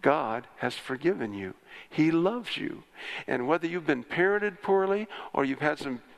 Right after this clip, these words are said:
terrible experiences that causes you to think, "Yeah, but I'm still not good here, and I'm not good here, not good here." Irrelevant.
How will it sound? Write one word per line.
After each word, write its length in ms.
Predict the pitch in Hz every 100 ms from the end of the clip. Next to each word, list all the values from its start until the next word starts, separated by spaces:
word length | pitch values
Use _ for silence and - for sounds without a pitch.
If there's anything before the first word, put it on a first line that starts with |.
| -
terrible 340 | 185 208 202
experiences 680 | 196 - 170 175 175 175 160
that 160 | -
causes 380 | - 151 151 131
you 120 | 139 151
to 80 |
think, 320 | 139 135 127 - - - -
"Yeah, 300 | 113 143 151
but 280 | 127 127 - - - -
I'm 180 | 131
still 280 | 120 - 156
not 260 | 143 - -
good 160 | 135
here, 220 | 127 147 156
and 100 | -
I'm 100 | -
not 200 | - -
good 120 | -
here, 240 | 147 80 - - -
not 180 | - 113
good 120 | 151
here." 140 | 156 - - - - _ _ _ _ _ _ _ _ _ _ -
Irrelevant. 640 | 151 151 180 165 120 -